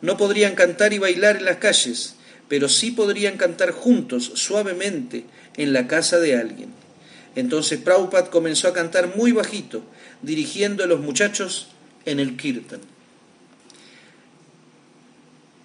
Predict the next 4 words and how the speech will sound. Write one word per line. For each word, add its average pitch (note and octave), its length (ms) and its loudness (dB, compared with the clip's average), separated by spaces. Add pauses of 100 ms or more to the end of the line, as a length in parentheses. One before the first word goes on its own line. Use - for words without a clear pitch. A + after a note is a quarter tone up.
(800)
El E3+ 160 4
aficionarse F3+ 840 2
de F3 100 2
Iva-, D#3+ 420 -6